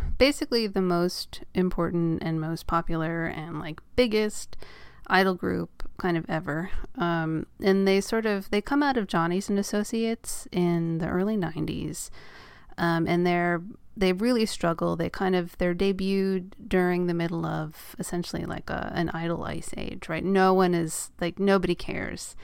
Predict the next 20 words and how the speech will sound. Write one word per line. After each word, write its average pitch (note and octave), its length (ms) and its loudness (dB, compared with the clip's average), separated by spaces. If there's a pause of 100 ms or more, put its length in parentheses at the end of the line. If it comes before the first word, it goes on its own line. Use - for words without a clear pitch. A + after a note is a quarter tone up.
(480)
and F3+ 440 4
they're F3+ 100 2
kind A3 220 2
of G3 100 4
forced - 520 -4
to - 80 -2
make E3 360 -2
their E3 240 -4
own D#3+ 640 -2 (220)
success, - 720 -6
which F#3 280 -2
they F3+ 140 2
do D#3+ 360 -4
by E3 340 -4 (220)
becoming D#3+ 760 -4 (440)
comedians A#3+ 760 2 (560)
and F3 340 4
actors, F3 920 -2
and, D#3+ 560 -2
um, D#3+ 500 -4